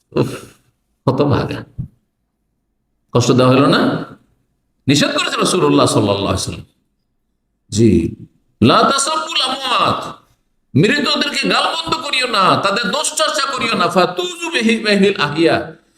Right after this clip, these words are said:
যার কারণে যারা জীবিত আত্মীয় স্বজন আছে, প্রিয়জন আছে, তাদেরকে কষ্ট হবে, তাদের কষ্ট দেওয়া হবে, অবশ্যই কষ্ট লাগবে। আপনার বাবা, আপনার মা, আপনার ভাই, কষ্ট অবশ্যই লাগবে।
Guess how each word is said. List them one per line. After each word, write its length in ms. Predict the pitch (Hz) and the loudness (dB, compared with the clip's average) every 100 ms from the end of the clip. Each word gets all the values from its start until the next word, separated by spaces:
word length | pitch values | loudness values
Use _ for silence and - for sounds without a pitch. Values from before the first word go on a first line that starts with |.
| _ _ _ | _ _ _
যার 300 | - - 247 | 0 2 2
কারণে 340 | 226 220 226 226 | 2 0 0 0
যারা 260 | 202 196 | 2 2
জীবিত 400 | 170 190 262 277 | 2 0 0 0
আত্মীয় 360 | 240 220 - 254 | 0 0 -4 -2
স্বজন 340 | 233 233 220 | 0 2 2
আছে, 240 | 190 190 196 | 0 2 -2
প্রিয়জন 480 | 196 214 208 208 | 2 2 4 2
আছে, 220 | 185 180 185 | 2 2 0
তাদেরকে 380 | 175 175 185 | 0 -2 -2
কষ্ট 340 | 226 294 - - | 0 -2 -2 -2
হবে, 500 | - 110 - - - _ _ - | 0 0 -2 -10 -20 _ _ -2
তাদের 220 | 175 185 | 0 2
কষ্ট 220 | 247 240 | 0 0
দেওয়া 240 | 302 170 123 | 0 2 2
হবে, 240 | 87 - - _ _ _ _ _ | -2 -6 -14 _ _ _ _ _
অবশ্যই 320 | - 254 277 330 | 0 2 2 -2
কষ্ট 240 | - - | -4 0
লাগবে। 420 | 135 95 92 - - _ | 0 0 -4 -12 -20 _
আপনার 240 | 110 110 | -4 -2
বাবা, 320 | 92 226 302 269 117 - - - _ | 0 2 2 2 0 -2 -8 -16 _
আপনার 200 | 127 131 | 0 2
মা, 220 | 120 190 311 302 170 | 4 2 2 0 0
আপনার 280 | 113 147 175 | 0 0 0
ভাই, 500 | 110 147 277 285 135 85 - | 0 2 2 0 -4 -6 -8
কষ্ট 160 | 127 | 0
অবশ্যই 380 | 196 196 233 202 | 0 0 -2 -2
লাগবে। 420 | 190 139 120 95 | -2 0 -2 -2